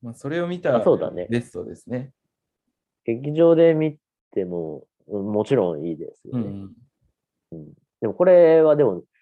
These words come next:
Speaker 2: Netflix配信映画なんで、
Speaker 1: そうですね。
Speaker 2: Netflixで見てどう感じるかを、ぜひ皆さん体験するのはいいんじゃないかなと思うね。
Speaker 1: まあ、確かに。
Speaker 2: 同時代的に。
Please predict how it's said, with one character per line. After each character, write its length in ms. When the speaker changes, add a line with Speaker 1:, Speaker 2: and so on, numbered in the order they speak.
Speaker 2:
Netflix 800
配 200
信 800
映 160
画 120
な 60
ん 80
で、 220
Speaker 1:
そ 100
う 40
で 60
す 100
ね。 180
Speaker 2:
Netflix 420
で 100
見 140
て 120
ど 220
う 40
感 240
じ 100
る 120
か 180
を、 320
ぜ 220
ひ 100
皆 300
さ 120
ん 120
体 260
験 160
す 80
る 60
の 100
は 100
い 60
い 60
ん 80
じ 60
ゃ 40
な 100
い 40
か 80
な 140
と 80
思 100
う 20
ね。 60
Speaker 1:
ま 60
あ、 20
確 0
か 20
に。 60
Speaker 2:
同 180
時 120
代 220
的 180
に。 80